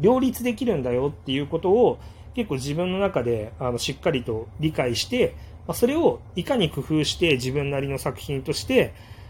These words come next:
あの、再現できるのかっていうのを突き詰めてみる。で、ただ、まあ、簡単ではない。簡単ではないけど、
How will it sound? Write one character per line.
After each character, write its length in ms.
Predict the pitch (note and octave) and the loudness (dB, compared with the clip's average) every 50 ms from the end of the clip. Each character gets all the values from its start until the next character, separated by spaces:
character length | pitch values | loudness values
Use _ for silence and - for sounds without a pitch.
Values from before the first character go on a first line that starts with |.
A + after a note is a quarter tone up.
| - - - | -18 -10 -2
あ 240 | - D3 C#3 C3+ C3 | 0 2 2 2 2
の、 360 | B2+ B2+ B2 A#2+ A#2+ A#2+ A#2+ A2+ | 2 0 0 2 2 0 0 -2
再 340 | - - D#3 C#3 C#3+ - - - - | 2 4 4 4 4 0 -4 -10 -12
現 300 | - A#2+ C#3 C3+ B2+ B2 | -4 -2 -2 -2 0 0
で 80 | A#2 A#2 | -2 -2
き 100 | - - | -2 -2
る 100 | C3+ C3 | -2 -2
の 100 | A#2+ A#2 | -2 -2
か 140 | A2 - A2+ | -4 -6 -10
っ 20 | |
て 220 | A2 - - - E3 | -10 -10 -6 -2 0
い 180 | D3 D#3+ E3 | 2 2 2
う 20 | D#3 | 2
の 140 | D3+ F#3+ A#3+ | 2 2 4
を 220 | C4 F3 A3 - - - - - - - - - - - - - - - | 4 2 2 -2 -8 -16 -20 -20 -20 -20 -20 -20 -20 -18 -18 -20 -18 -16
突 80 | - - | -14 -6
き 100 | - D3+ | -4 -4
詰 180 | D3+ - D#3 C#3 | -4 -2 -2 -2
め 80 | B2 | -2
て 120 | A2+ A#2 G#2+ | -2 -4 -6
み 100 | G#2 G2 | -8 -8
る。 120 | A2+ A#2 - - | -10 -12 -8 -8
で、 100 | D3 C#3+ - - - - - - | -8 -8 -8 -12 -16 -18 0 2
た 80 | G#3+ G3+ | 4 6
だ、 260 | G3 G#3 G3+ E3 C3 | 6 4 4 2 2
ま 120 | E3+ F#3 | 2 0
あ、 100 | C#3 G#2+ - - - - - | 0 -2 -6 -14 -18 -4 0
簡 160 | - A3+ A3 | 2 2 2
単 180 | G#3+ A#3+ A3 G#3+ | 2 2 2 4
で 80 | G3+ | 4
は 140 | F3 C3+ A#2+ | 4 2 2
な 80 | G#2+ G#2 | -2 -4
い。 60 | A2 - - | -8 -10 -2
簡 180 | - G#3 G3 F#3+ | 0 0 0 0
単 220 | F#3+ G#3 G3+ G3+ | 0 0 2 2
で 80 | G3 F#3+ | 4 4
は 120 | E3+ D#3 | 2 2
な 120 | C#3+ C#3+ | 2 0
い 80 | C#3 C#3 | 0 -2
け 80 | - D#3+ | 0 0
ど、 320 | G#3 C4+ C4+ E3 A2+ G#2 | 2 2 2 2 0 -2